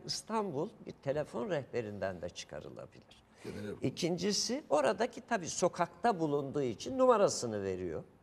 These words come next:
Speaker 1: Oradan çıktı. O öyle bir şey. <coughs> İkincisi, e, çıkarılan bir takım salnameler.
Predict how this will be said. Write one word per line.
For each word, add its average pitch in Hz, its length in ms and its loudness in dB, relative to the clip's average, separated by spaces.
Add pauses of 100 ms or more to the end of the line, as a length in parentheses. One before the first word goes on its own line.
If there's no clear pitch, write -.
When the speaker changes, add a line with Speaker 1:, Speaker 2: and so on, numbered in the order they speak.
(120)
Speaker 1:
Oradan 135 460 6
çıktı. - 340 -12
O - 200 0
öyle 147 360 2
bir 160 100 -4
şey. - 300 -2 (1600)
<coughs> - 500 6
İkincisi, 220 680 -2 (1120)
e, 147 300 0
çıkarılan 208 640 0
bir 202 100 -4
takım 202 360 -4
salnameler. 170 1040 0